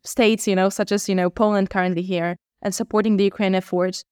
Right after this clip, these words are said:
We really have to be ready for something that would be a long war, a long conflict,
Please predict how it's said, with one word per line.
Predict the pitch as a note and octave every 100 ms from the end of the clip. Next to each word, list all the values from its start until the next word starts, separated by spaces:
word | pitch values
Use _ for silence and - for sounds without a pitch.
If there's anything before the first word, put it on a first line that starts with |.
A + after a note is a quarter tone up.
| _ _
We | G3 G3
really | G#3 A3 G#3+
have | A#3 A3
to | A3
be | F#3
ready | G3 G3+ G3+
for | - G3+
something | - G#3 G3+
that | F3+
would | F#3+
be | F#3
a | -
long | F#3+ G3+ G3+ G#3
war, | F#3+ F3 E3+ F3 -
a | G3
long | F#3+ G#3
conflict, | G#3 F#3+ F#3 F#3+ - -